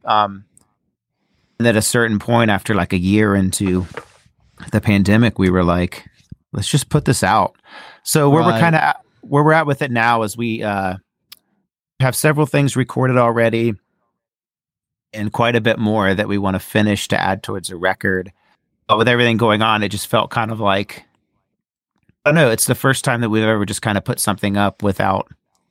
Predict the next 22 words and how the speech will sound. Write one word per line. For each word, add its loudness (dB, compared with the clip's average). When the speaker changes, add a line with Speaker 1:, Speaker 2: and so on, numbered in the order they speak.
Speaker 1:
really 2
knowing 0
exactly 0
when 2
we're 2
doing 2
the 0
record. 0
Normally 4
everything's 0
really 0
mapped 0
out. 0
You -8
know, -4
you -8
launch -4
the -10
single -2
and -8
then -10
the -8